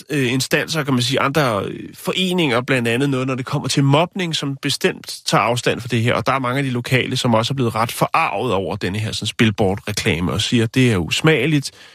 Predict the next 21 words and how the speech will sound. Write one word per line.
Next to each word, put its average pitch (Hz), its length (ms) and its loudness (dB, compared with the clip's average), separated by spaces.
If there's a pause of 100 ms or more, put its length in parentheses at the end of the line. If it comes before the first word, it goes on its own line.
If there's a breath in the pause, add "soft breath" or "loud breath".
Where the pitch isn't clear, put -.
(260 loud breath)
Øh, 113 240 0 (100)
der 127 60 4
er 104 120 0
jo 139 100 2
altså 101 220 -2
også, 123 240 0
øh, 113 400 -2
børn, 170 360 0
som, 117 300 -2
øh, 107 240 -6
ser 143 200 0 (160)
de 120 120 4
her 123 200 2
reklamer, 107 440 0
når 107 140 0
de 110 120 -4
går 107 180 2
til 120 280 0
og - 80 -4
fra 101 200 0
skole, 113 440 2